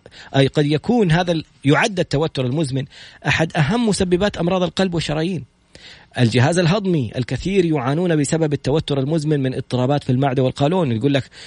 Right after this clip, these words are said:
"عندي مثلًا قولون عصبي وما قولون عصبي"، لأنك أنت متوتر. الجهاز العضلي،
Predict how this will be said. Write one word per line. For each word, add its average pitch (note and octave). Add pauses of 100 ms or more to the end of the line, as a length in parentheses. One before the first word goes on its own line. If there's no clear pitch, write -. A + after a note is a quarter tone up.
(140)
"عندي C#3
مثلًا A#2+
قولون C3
عصبي D3
وما C3
قولون C3
عصبي"، D3 (180)
لأنك A#2
أنت D#3+
متوتر. C#3+ (1200)
الجهاز C3+
العضلي، F#3